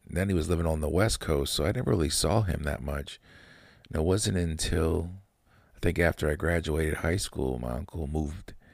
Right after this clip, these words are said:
uh, my, he moved actually to Delaware. So he's been in Delaware with my, my Tio Carlos, so Tio Ricky, and I got real close at, in my adult years. And,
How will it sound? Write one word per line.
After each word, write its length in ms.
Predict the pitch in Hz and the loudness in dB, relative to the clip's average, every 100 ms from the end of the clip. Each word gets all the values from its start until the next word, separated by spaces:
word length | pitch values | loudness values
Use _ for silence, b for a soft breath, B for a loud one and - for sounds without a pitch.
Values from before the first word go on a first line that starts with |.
| B B B B B B B | B B B B B B B
uh, 400 | - - 76 - 90 _ _ 123 | -2 0 0 -4 -8 _ _ -16
my, 180 | - - - | -4 -4 -4
he 140 | - 85 | -2 2
moved 240 | 95 80 | 2 2
actually 320 | 82 87 85 | 0 2 0
to 100 | 71 | -2
Delaware. 540 | - 82 110 73 - - | 0 2 4 4 0 -2
So 220 | - 67 | -2 0
he's 180 | 90 - | -2 0
been 160 | 101 | 0
in 120 | 82 64 | 0 0
Delaware 500 | 73 76 73 76 73 | 0 2 2 2 2
with 160 | 73 | 0
my, 320 | 65 67 69 - _ _ _ _ _ _ _ _ _ _ _ - | -2 -2 -2 -6 _ _ _ _ _ _ _ _ _ _ _ -8
my 220 | - - - _ - | -6 -6 -10 _ -6
Tio 180 | - 73 | -2 -2
Carlos, 480 | - 87 87 65 - | 0 2 2 0 -2
so 120 | 65 | -4
Tio 180 | 71 82 | 0 2
Ricky, 500 | 87 92 64 98 - B B B B B B B _ | 2 0 -4 -4 -6 B B B B B B B _
and 180 | 80 78 | -2 0
I 180 | 95 95 | 2 2
got 240 | 76 71 | 0 -2
real 160 | 73 73 | 0 -2
close 640 | - 80 73 - - - - _ _ _ _ _ _ _ - | -2 0 2 0 -4 -8 -14 _ _ _ _ _ _ _ -6
at, 200 | - 69 - _ _ _ | -4 -4 -8 _ _ _
in 160 | - 82 | -2 0
my 160 | 78 73 | 2 0
adult 440 | 69 85 101 - | 0 2 2 0
years. 520 | 67 60 58 - - - _ _ - - _ | -6 -6 -6 -8 -10 -12 _ _ -20 -20 _
And, 480 | - - 67 65 - | -6 -4 -4 -4 -8